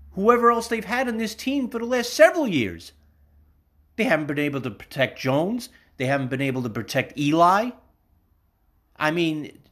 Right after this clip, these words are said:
this has been, this is a, this is a pandemic, if you want to call it that. This is a pandemic of the offensive line, just not being able to protect the quarterback and not being able to open up holes for the running backs. That's what it's turned into at this stage.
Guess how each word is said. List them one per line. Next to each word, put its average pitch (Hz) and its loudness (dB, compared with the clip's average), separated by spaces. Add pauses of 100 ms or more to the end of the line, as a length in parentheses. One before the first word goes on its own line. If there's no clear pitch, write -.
this 226 -2
has 202 -2
been, 175 2
this 226 -4
is 160 -8
a, 123 -6 (640)
this 254 -6
is 214 -2
a 185 0
pandemic, 226 4 (240)
if 180 -4
you 208 0
want 220 2
to - -12
call 302 8
it - -2
that. 110 4 (220)
This 302 0
is 320 0
a 233 2
pandemic 254 4
of 196 0
the 208 0
offensive 233 0
line, 381 0 (220)
just 254 -4 (160)
not 277 4
being 294 6
able 277 4
to 269 2
protect 277 2
the 302 -4
quarterback 294 4 (160)
and 262 -2
not 302 4
being 285 2
able 269 4
to 269 8
open 285 6
up 277 0
holes 285 4
for 277 -4
the 254 -2
running 349 2
backs. 120 -2 (2500)
That's 302 4
what 302 6
it's - -4
turned 285 4
into 285 2
at 196 -2
this 139 0
stage. 107 -6